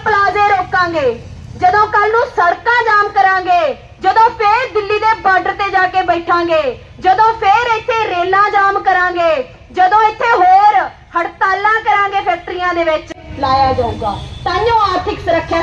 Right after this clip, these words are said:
ਸ਼ਬਦ ਆ ਜਿਹੜਾ ਉਹਦੇ ਵਿੱਚ ਵਾੜਿਆ ਗਿਆ, ਤਾਂ ਕਿ ਵੱਡੇ ਪੈਮਾਨੇ ਦੇ ਵਿੱਚ ਆਮ ਲੋਕ ਜਿਹੜੇ ਨਿੱਤ ਦਿਨ ਆਏ ਦਿਨ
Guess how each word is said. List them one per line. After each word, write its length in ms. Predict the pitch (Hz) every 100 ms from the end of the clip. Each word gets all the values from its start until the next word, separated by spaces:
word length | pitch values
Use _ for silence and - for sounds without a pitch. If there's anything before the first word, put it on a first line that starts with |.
| -
ਸ਼ਬਦ 260 | 302 294
ਆ 80 | 294
ਜਿਹੜਾ 220 | 269 294
ਉਹਦੇ 180 | 320 320
ਵਿੱਚ 200 | 311 311 294
ਵਾੜਿਆ 380 | 262 262 277 269
ਗਿਆ, 260 | 240 220 - - -
ਤਾਂ 140 | 370 370
ਕਿ 180 | 440 403
ਵੱਡੇ 320 | 320 320 392 415
ਪੈਮਾਨੇ 500 | 415 359 349 359 359
ਦੇ 100 | 359
ਵਿੱਚ 220 | 370 359 392 381
ਆਮ 360 | 349 359 381 427
ਲੋਕ 300 | 392 381 370
ਜਿਹੜੇ 380 | 370 359 440 359
ਨਿੱਤ 280 | 320 349
ਦਿਨ 220 | 453 440 403
ਆਏ 160 | 370 349
ਦਿਨ 180 | 359